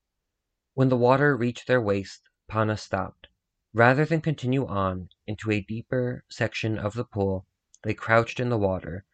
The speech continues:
lowering the rest of their body until everything up to their shoulders was submerged. "Look," they called to Waveskimmer, "I'm swimming."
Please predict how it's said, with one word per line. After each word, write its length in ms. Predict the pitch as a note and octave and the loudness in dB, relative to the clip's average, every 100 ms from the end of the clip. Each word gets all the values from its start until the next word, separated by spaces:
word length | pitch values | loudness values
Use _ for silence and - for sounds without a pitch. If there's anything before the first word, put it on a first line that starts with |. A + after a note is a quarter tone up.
| _ _ - | _ _ -2
lowering 460 | G#2+ A2 A#2 A#2 | 2 4 4 2
the 100 | G#2 | 2
rest 240 | F#2 G#2+ - | 0 -2 -2
of 80 | A#2+ | -2
their 120 | A#2+ | 0
body 440 | G2+ F#2+ F#2 F#2 | 0 -2 -4 -8
until 320 | - G2 G#2 - | -10 -8 -8 -2
everything 460 | A2+ A2 C3 C#3+ C3 | 0 0 0 -2 -2
up 200 | G#2+ - | -6 -6
to 120 | - | -6
their 160 | A#2+ B2+ | -2 -2
shoulders 580 | - F#2+ F#2 F#2 F#2 - _ _ - | -2 -4 -2 -6 -8 -12 _ _ -2
was 220 | G2 F#2 | -2 0
submerged. 720 | A2 G2+ F#2 F#2 E2+ - _ _ _ _ _ _ _ _ _ D#3 | 0 0 0 -2 -8 -14 _ _ _ _ _ _ _ _ _ 2
"Look," 400 | G3 - - _ _ | 4 4 -6 _ _
they 140 | A#2+ | -2
called 300 | A2+ A#2 G#2 | 0 0 0
to 80 | G#2+ | 0
Waveskimmer, 580 | G2+ G2+ - A2+ A#2+ B2+ _ _ _ _ | -2 -2 -2 -2 -2 -4 _ _ _ _
"I'm 160 | C3 C#3 | 2 2
swimming." 680 | - C3 D#3+ C3+ G2+ G2+ | 2 0 2 2 0 -8